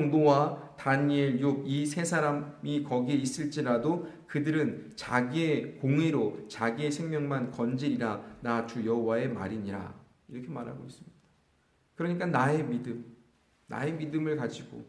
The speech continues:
나아갈 때에 온전히 하나님께서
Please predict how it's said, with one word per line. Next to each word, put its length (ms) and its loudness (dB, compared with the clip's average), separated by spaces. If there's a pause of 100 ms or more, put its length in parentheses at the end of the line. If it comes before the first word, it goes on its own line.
(120)
나아갈 480 -6
때에 380 -4 (520)
온전히 340 2
하나님께서 1040 -2